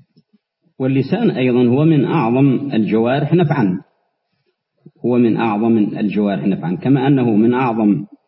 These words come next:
الجوارح خطرا فهو من أعظم الجوارح نفعا. فإذا استعمله الإنسان في الخير فإنه من أعظم النعم.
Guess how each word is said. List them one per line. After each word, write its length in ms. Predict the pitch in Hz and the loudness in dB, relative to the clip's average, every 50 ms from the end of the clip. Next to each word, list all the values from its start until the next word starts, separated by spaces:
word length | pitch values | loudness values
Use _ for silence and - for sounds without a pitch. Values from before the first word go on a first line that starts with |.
| _ _ _ _ _ _ | _ _ _ _ _ _
الجوارح 580 | 104 107 104 87 113 117 120 127 123 113 101 - | -4 -2 0 0 0 0 2 0 -2 -2 -4 -6
خطرا 440 | - 139 139 135 151 151 156 160 147 | -4 -6 -4 -2 0 0 2 2 2
فهو 240 | 131 127 113 117 120 | 0 0 0 2 2
من 180 | 131 139 127 | 2 2 2
أعظم 540 | 135 151 156 147 147 160 170 175 170 170 - | 0 0 0 0 2 2 2 2 0 -4 -4
الجوارح 600 | - 113 98 95 107 110 117 123 139 147 143 - | -4 -4 0 0 0 0 0 0 0 -2 -2 0
نفعا. 680 | 107 107 120 123 - - 92 92 113 120 131 127 110 - 127 254 - _ _ _ _ _ _ _ _ _ _ _ _ _ _ _ _ _ _ _ _ _ _ _ | 0 2 2 0 -2 -6 -8 -4 0 0 2 2 0 -2 -8 -14 -16 _ _ _ _ _ _ _ _ _ _ _ _ _ _ _ _ _ _ _ _ _ _ _
فإذا 760 | 92 95 107 127 131 131 135 135 139 139 139 - - - - - | -4 -2 -2 0 0 0 0 0 0 0 -2 -4 -8 -10 -14 -16
استعمله 640 | - - - - - 123 98 101 123 139 147 151 135 131 | -18 -16 -16 -8 -6 -4 0 2 2 2 2 2 2 2
الإنسان 800 | 117 113 120 120 110 - 120 117 113 107 104 92 78 - - - | 2 2 2 2 2 0 0 0 2 2 2 0 0 -4 -8 -6
في 80 | - 113 | -4 -4
الخير 580 | 98 - - 117 123 139 143 147 135 - - - - _ _ _ - _ _ _ _ - | -4 -4 -4 -2 2 2 2 2 0 -2 -8 -10 -14 _ _ _ -20 _ _ _ _ -6
فإنه 420 | - 90 113 117 117 113 107 117 | -2 0 2 2 2 2 2 2
من 200 | 110 107 107 95 | 2 2 2 0
أعظم 600 | 85 101 104 95 98 104 107 104 104 98 - 101 - | 0 -2 -2 -2 -2 0 2 2 2 2 0 -2 -2
النعم. 360 | - 104 95 92 87 82 80 | 0 0 2 2 0 -2 -4